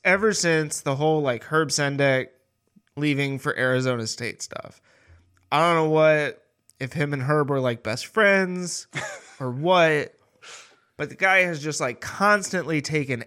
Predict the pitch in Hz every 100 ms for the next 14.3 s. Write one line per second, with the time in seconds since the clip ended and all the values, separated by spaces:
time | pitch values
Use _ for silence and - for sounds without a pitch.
0 | - 165 160 165 147 143 131 143 139 127
1 | 123 117 110 - 143 127 139 135 135 123
2 | 117 - - - - - 180 175 - -
3 | 143 131 143 - 120 113 - 120 120 117
4 | 117 120 - _ _ _ - 143 143 143
5 | 131 - 95 - _ _ _ _ 175 165
6 | 175 254 254 190 185 175 165 170 175 190
7 | 262 175 160 165 160 - 180 180 170 -
8 | _ _ _ _ _ _ _ _ _ _
9 | _ _ 165 160 214 214 202 170 220 247
10 | 233 240 220 226 226 226 220 233 220 220
11 | 202 240 214 175 185 170 185 240 226 247
12 | 254 262 262 254 185 147 233 220 196 -
13 | - 240 247 233 170 - - 262 262 -
14 | 208 202 -